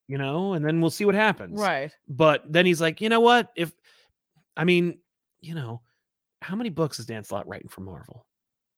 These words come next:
Speaker 1: Boy, if I were D C, I'd be courting him right now."
Speaker 2: They're
Speaker 1: You know,
Speaker 2: like,
Speaker 1: and, and
Speaker 2: maybe
Speaker 1: maybe
Speaker 2: they're
Speaker 1: this
Speaker 2: like,
Speaker 1: is
Speaker 2: "We don't want that."
Speaker 1: Oh, I can imagine. I can imagine both. I can ima-,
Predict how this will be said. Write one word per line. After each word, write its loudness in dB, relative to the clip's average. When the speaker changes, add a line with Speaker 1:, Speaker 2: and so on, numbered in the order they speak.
Speaker 1:
Boy, 2
if -4
I 2
were 2
D -2
C, 0
I'd 2
be -6
courting -4
him -2
right -4
now." -4
Speaker 2:
They're -2
Speaker 1:
You 2
know, 4
Speaker 2:
like, 6
Speaker 1:
and, -2
and 4
Speaker 2:
maybe 6
Speaker 1:
maybe 6
Speaker 2:
they're 8
Speaker 1:
this 8
Speaker 2:
like, 8
Speaker 1:
is -2
Speaker 2:
"We 0
don't -2
want -12
that." -16
Speaker 1:
Oh, 8
I 8
can -8
imagine. -12
I 0
can 0
imagine 2
both. 4
I -2
can -2
ima-, -4